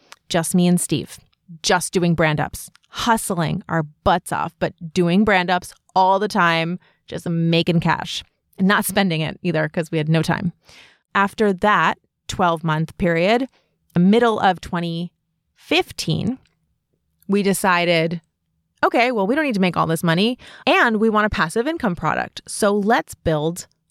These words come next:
a boot camp. Let's build a course." And we spent the second half of twenty fifteen, like, six months,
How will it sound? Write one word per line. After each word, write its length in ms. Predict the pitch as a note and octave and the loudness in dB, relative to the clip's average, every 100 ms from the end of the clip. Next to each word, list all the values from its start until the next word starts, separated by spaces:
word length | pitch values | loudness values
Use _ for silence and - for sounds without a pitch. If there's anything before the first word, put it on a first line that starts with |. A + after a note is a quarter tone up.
| _ | _
a 80 | A#3+ | -2
boot 240 | A#3+ E4+ - | 0 -4 -4
camp. 300 | - - G#3 | -6 -4 -2
Let's 180 | B3+ | -2
build 220 | - E3 G3 | 0 0 0
a 40 | |
course." 480 | - - - - - _ - - - - | 0 0 -2 -12 -14 _ -20 -20 -16 -4
And 220 | F#3+ F#3+ | 0 0
we 100 | A3+ | 0
spent 360 | A#3+ - B3 - _ - | -2 -2 -4 -4 _ -2
the 180 | F#3 E3+ | 0 0
second 460 | - C#4+ E4 D#4+ | -2 -2 -2 -2
half 360 | A3+ F3+ D#3+ - | -2 0 0 -4
of 120 | E3+ | -10
twenty 540 | - - E3 E3 D#3+ D#3+ _ | -8 -4 -2 -2 -4 -6 _
fifteen, 840 | - F3 - - E3+ D#3+ D#3+ F#3+ _ _ _ _ _ _ - | -2 -2 -2 -6 -4 -2 -4 -8 _ _ _ _ _ _ -6
like, 140 | F3 - - | -6 -6 -10
six 420 | - A3 - A3+ | -4 -2 -2 0
months, 420 | E3+ F3+ A#3+ | 0 0 -6